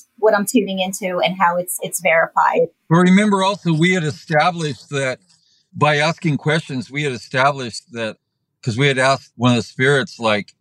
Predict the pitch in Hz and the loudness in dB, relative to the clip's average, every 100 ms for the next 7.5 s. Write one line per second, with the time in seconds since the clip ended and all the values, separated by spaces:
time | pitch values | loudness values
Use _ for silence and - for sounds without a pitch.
0 | _ _ _ 120 135 139 135 151 143 120 | _ _ _ 2 4 2 2 0 0 -2
1 | 107 135 143 110 85 - 113 101 98 90 | -2 -2 0 -2 -6 -6 -2 -2 -2 -4
2 | 87 85 87 107 123 120 117 101 82 131 | -4 -4 -2 0 0 0 -2 -4 -4 -4
3 | 113 101 95 98 107 101 95 98 90 104 | -2 -4 -4 -6 -6 -8 -12 -14 -8 -8
4 | 82 87 - 127 - _ _ _ _ _ | -10 -14 -6 -6 -6 _ _ _ _ _
5 | 117 117 127 120 120 - - 127 - 117 | 0 2 2 2 0 -2 -6 -6 -4 -8
6 | 90 107 - 92 110 120 120 120 104 98 | -8 -10 -12 -4 0 2 0 -2 0 0
7 | 92 104 101 85 104 | -2 -8 -8 -4 -6